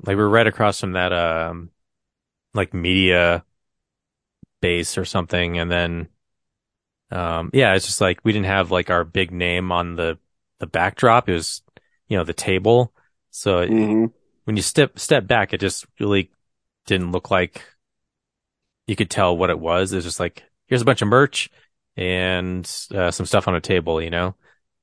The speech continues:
Speaker 1: But
Speaker 2: Yeah.
Speaker 1: the whole, the Blockbuster thing, like, that's instantly recognizable for a lot of people. Um, and yeah, if there was space to stand off this side and watch it, <laughs> I would have.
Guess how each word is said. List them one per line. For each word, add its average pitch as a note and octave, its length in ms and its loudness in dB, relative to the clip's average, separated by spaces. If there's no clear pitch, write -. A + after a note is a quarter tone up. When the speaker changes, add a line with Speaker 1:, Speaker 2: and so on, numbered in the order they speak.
Speaker 1:
But B2+ 120 8
Speaker 2:
Yeah. - 20 6
Speaker 1:
the A#2 60 6
whole, A2 320 4
the G2+ 100 0
Blockbuster A#2+ 580 2
thing, F2 480 -6
like, F2+ 160 -2
that's F2+ 180 0
instantly G2+ 420 0
recognizable E2+ 600 -2
for - 140 -4
a E2 40 0
lot E2 200 0
of D#2 80 -4
people. E2+ 460 -2
Um, D#2+ 540 -4
and F#2+ 140 0
yeah, F2+ 220 4
if F2 120 0
there G2+ 120 2
was F2 120 0
space - 380 -2
to F#2+ 80 -8
stand F2 200 -2
off E2 120 -2
this F#2+ 140 -4
side E2+ 280 -2
and E2+ 160 -8
watch E2 260 0
it, F2+ 180 0
<laughs> - 60 -2
I B2+ 120 2
would G2 200 2
have. F2+ 200 -4